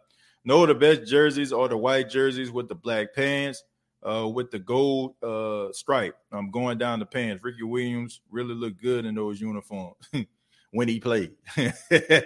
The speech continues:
Uh, Sarah says, uh, "Thomas better show up this season,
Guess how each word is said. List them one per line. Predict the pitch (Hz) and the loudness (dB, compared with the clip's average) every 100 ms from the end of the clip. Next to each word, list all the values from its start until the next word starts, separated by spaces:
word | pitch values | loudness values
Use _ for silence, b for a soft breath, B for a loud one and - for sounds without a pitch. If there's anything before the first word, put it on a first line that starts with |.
| - B B B B B | -2 B B B B B
Uh, | 127 135 143 | 8 10 10
Sarah | 151 165 151 151 143 | 8 8 10 10 4
says, | 147 135 135 | 4 4 4
uh, | 131 123 | 2 0
"Thomas | 120 143 143 139 | 4 4 4 0
better | - 131 127 | 0 2 2
show | - 131 131 | 0 0 2
up | 131 131 | 2 0
this | 127 120 | -6 -6
season, | 127 131 120 123 117 120 | -4 -4 -4 -4 -4 -6